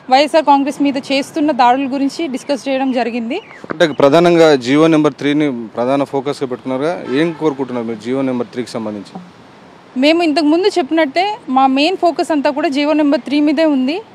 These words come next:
Speaker 1: ఎందుకు అనేసి అంటే ఇప్పుడు మా గిరిజన ప్రాంతంలోని ప్రజలందరికీ ఈ జీవో నెంబర్ త్రీ అనేది, ఆ, మహాభారతంలో కర్ణుడికి క-, బంగారు కవచ కుండలం లాగా, ఒక protection లాగా మాకు ఈ జీవో నెంబర్ త్రీ అనేది.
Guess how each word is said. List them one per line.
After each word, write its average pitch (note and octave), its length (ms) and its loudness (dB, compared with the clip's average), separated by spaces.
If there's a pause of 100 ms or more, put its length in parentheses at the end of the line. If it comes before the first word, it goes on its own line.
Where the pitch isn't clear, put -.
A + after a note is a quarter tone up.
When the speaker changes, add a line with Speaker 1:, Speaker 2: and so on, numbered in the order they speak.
Speaker 1:
ఎందుకు C#4+ 280 0
అనేసి E4 240 2
అంటే D4+ 380 0
ఇప్పుడు D#4+ 360 0 (440)
మా C#4 100 6
గిరిజన D#4 360 0
ప్రాంతంలోని D4+ 840 2 (100)
ప్రజలందరికీ D4+ 720 0 (300)
ఈ C#4 80 0
జీవో D4+ 240 2
నెంబర్ E4+ 260 2
త్రీ D4+ 200 -2
అనేది, C#4+ 480 0 (500)
ఆ, A3+ 380 0 (200)
మహాభారతంలో D#4 800 4
కర్ణుడికి D4+ 680 2 (460)
క-, C4+ 220 8
బంగారు C#4 460 4
కవచ C#4 360 2
కుండలం D4+ 520 4
లాగా, A#3+ 340 2 (420)
ఒక A#3+ 140 -2
protection D4+ 540 0
లాగా C4 260 4
మాకు B3 260 0
ఈ B3+ 140 -2
జీవో C#4+ 240 2
నెంబర్ C#4 240 2
త్రీ C#4+ 200 -2
అనేది. C4 380 0